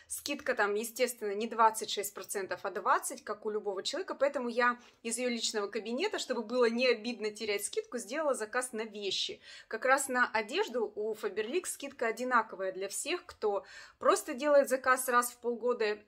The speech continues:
или тот, кто каждый каталог пятьдесят баллов оплачивает и имеет на основной ассортимент двадцать шесть процентов скидка, у всех двадцать, здесь все равны. Поэтому я заказала, собственно, вот, э,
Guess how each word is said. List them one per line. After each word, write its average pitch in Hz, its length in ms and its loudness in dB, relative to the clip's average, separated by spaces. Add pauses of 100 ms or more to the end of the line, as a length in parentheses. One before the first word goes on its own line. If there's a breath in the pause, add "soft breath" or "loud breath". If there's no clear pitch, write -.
или 214 840 0 (760)
тот, 247 180 4
кто 233 180 0
каждый 233 320 6
каталог 226 360 -2
пятьдесят 269 460 0
баллов 269 260 6
оплачивает 247 540 0
и 240 80 -2
имеет 233 300 0
на 220 100 -2
основной 226 380 -4
ассортимент 214 580 -4
двадцать 208 280 -2
шесть 196 200 -4
процентов - 440 -8
скидка, - 320 -8
у 208 40 0
всех 302 320 -4
двадцать, 190 440 2
здесь 208 200 -4
все 214 200 0
равны. 185 360 -4 (400 loud breath)
Поэтому 359 320 2
я 277 180 8
заказала, 262 540 6
собственно, 220 580 -4
вот, 190 220 -6 (140)
э, 180 260 -2